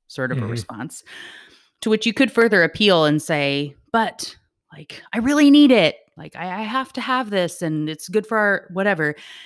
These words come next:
Speaker 1: And so he already said no to that
Speaker 2: Mm-hmm.
Speaker 1: appeal.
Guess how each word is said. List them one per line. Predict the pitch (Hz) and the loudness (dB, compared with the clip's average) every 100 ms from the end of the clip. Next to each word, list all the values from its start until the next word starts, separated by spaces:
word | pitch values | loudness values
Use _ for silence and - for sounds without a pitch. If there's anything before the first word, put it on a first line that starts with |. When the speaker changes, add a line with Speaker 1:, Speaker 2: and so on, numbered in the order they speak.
| - - | -20 -8
Speaker 1:
And | 165 160 - | -4 -4 -6
so | - 165 - - | -8 -8 -8 -10
he | 233 240 | 0 2
already | 247 226 | 2 2
said | 214 180 | 0 -2
no | 151 185 156 139 156 156 _ _ _ - | 0 -2 -2 -4 -10 -10 _ _ _ -10
to | 170 | -4
that | 147 139 | -2 -2
Speaker 2:
Mm-hmm. | 147 | -4
Speaker 1:
appeal. | 101 139 127 143 | -6 -6 -6 -6